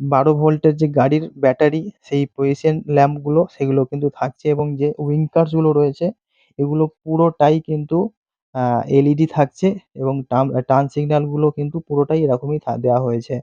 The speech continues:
এবং এখানে আপনি, আহ, যে গাড়িগুলো কোম্পানির থেকে অফার করা হচ্ছে এই গাড়িগুলো পুরোটাই আপনি ডিস্ক ভেরিয়েন্ট এবং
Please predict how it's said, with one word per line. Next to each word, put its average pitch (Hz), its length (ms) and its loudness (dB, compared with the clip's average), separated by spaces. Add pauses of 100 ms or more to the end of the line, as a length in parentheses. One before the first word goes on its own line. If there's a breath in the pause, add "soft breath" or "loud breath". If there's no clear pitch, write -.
(480)
এবং 143 280 0
এখানে 147 260 -2
আপনি, 147 260 -2 (540)
আহ, 127 240 -2 (180)
যে 143 160 4
গাড়িগুলো 143 500 2 (520)
কোম্পানির 135 440 -2
থেকে 139 200 0
অফার 131 280 0
করা 139 240 2
হচ্ছে 147 360 -2 (360)
এই 143 120 -12
গাড়িগুলো 143 460 2
পুরোটাই 147 600 2
আপনি 151 220 -2 (500)
ডিস্ক 143 380 2
ভেরিয়েন্ট 151 560 2
এবং 135 240 2